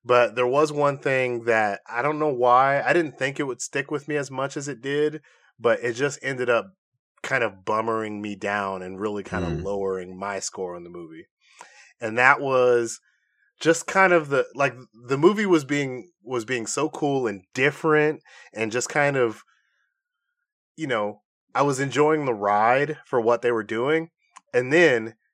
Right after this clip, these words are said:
Speaker 1: uh, the, you know, Dave Bautista's right hand, or, well, his name is Scott Ward in the movie. His right hand, the girl, turns to him and says, "So how come we never got together?" And I was like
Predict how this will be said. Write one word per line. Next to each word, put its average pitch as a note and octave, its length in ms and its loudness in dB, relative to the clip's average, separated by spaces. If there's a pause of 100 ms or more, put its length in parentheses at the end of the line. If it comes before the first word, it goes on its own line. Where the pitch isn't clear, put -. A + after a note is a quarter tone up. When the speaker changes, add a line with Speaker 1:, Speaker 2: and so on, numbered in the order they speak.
(1080)
Speaker 1:
uh, A2+ 500 4 (680)
the, A2 560 2 (200)
you C3+ 100 -14
know, G2 320 -2 (140)
Dave B2+ 240 -2
Bautista's C3+ 460 -6
right A#2+ 260 2
hand, G#2+ 460 -6 (120)
or, G#2 260 -2
well, G#2 160 -6
his G#2+ 180 -12
name A2 180 -8
is F#2+ 80 -8
Scott G#2+ 300 -4
Ward G#2 260 -6
in F#2+ 80 -12
the F#2 60 -14
movie. F2+ 340 -14 (180)
His A2+ 180 -6
right C3+ 260 4
hand, B2+ 300 -2
the G#2 60 -6
girl, A2+ 400 0
turns D3+ 360 0
to A#2 80 -10
him A2 160 -6
and G#2 100 -8
says, G#2 400 -6 (340)
"So - 140 -10
how F#3+ 180 2
come E3+ 260 0
we C#3+ 120 -2
never C3 260 2
got A2+ 240 2
together?" G2 420 -4
And G#2 160 -10
I A#2 60 0
was G2+ 140 -6
like F2 260 -8